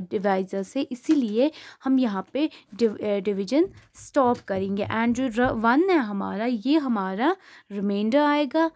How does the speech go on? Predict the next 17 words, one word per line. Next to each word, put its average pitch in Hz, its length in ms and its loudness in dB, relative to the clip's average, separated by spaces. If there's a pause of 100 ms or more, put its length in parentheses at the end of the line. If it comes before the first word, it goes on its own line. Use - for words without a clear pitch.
(420)
and 233 320 0
जो 233 200 0
वन 269 300 4
वन 285 140 4
फ़ाइव 208 340 -6
है, 254 120 -6
that 214 280 -4
is 285 140 -4
our 220 300 0 (340)
quotient। 226 640 2 (3500)
Now 233 400 2 (2750)
again 277 420 2 (680)
division 254 460 0
of 285 260 0
two 233 220 -4
digit 214 320 0 (300)
numbers। 190 560 -2